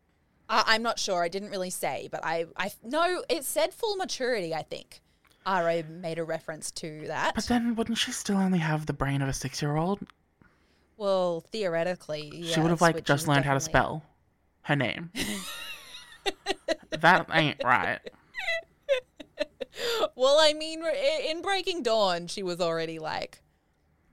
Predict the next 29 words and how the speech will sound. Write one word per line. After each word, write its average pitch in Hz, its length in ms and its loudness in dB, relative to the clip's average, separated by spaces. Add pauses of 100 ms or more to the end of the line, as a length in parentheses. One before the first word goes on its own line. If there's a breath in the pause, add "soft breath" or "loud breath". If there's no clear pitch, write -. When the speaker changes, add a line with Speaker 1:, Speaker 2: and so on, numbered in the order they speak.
(180)
Speaker 1:
developed 160 640 -4
brain-wise. 160 960 -8 (420 loud breath)
Speaker 2:
How? 359 560 8 (240 loud breath)
She - 140 2
can't 392 260 10
just 415 200 4
conjure 247 400 8
Speaker 1:
I 233 60 12
Speaker 2:
up 208 60 10
Speaker 1:
think 440 220 -4
Speaker 2:
the 208 60 0
knowledge 185 420 8
of 160 460 6 (600 soft breath)
the 175 160 6
alphabet 165 640 8
and 160 160 4
Speaker 1:
Oh. 226 200 8
Speaker 2:
mathematics 170 560 6
in 170 80 2
her 143 120 8
head, 143 500 6
and 180 140 4
they 190 100 10
didn't 214 160 2
have 175 160 4
time 170 240 4
to 165 80 -8
teach 160 300 -2
her 147 240 0